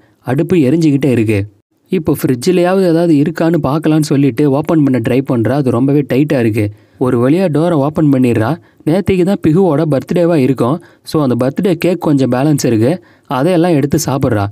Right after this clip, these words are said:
இப்போ என்ன நினைச்சான்னு தெரியல. அங்க அந்த வெஜிடபிள்லாம் வைக்கிற பாக்ஸ் இருக்கு இல்லையா, அதை ரிமூவ் பண்ணிட்டு விளையாட்டுத்தனமா ஃப்ரிட்ஜுக்குள்ள போய் டோரை சாத்திக்கிறா. இப்படியே ஒரு அஞ்சு நிமிஷம் ஆகுது.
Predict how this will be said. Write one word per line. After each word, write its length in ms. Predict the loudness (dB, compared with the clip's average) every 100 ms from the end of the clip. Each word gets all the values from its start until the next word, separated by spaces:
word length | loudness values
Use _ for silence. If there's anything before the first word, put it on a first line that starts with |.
| -8 _ _ -8
இப்போ 180 | -2 0
என்ன 300 | 0 0 0
நினைச்சான்னு 400 | 0 0 -2 0
தெரியல. 440 | 0 2 2 0 -6 -18 _
அங்க 240 | -6 -2 0
அந்த 120 | 0
வெஜிடபிள்லாம் 680 | 0 0 0 0 2 0 0
வைக்கிற 180 | -2
பாக்ஸ் 300 | 0 -2 -2
இருக்கு 180 | -2 2
இல்லையா, 300 | 2 2 0 -4 -14 _
அதை 320 | -6 -2 0
ரிமூவ் 100 | 2
பண்ணிட்டு 580 | 0 2 0 0 -2 -4 -8 _ -4
விளையாட்டுத்தனமா 580 | -2 0 -2 -2 0 0 0
ஃப்ரிட்ஜுக்குள்ள 420 | 0 2 2 2
போய் 280 | 2 0 0
டோரை 360 | 2 0 0 -2
சாத்திக்கிறா. 460 | -4 -2 0 0 -4 -8 _ _ _ -4
இப்படியே 380 | -2 0 2
ஒரு 100 | 2
அஞ்சு 200 | 2 2
நிமிஷம் 300 | 2 0 0
ஆகுது. 380 | 0 2 0 -2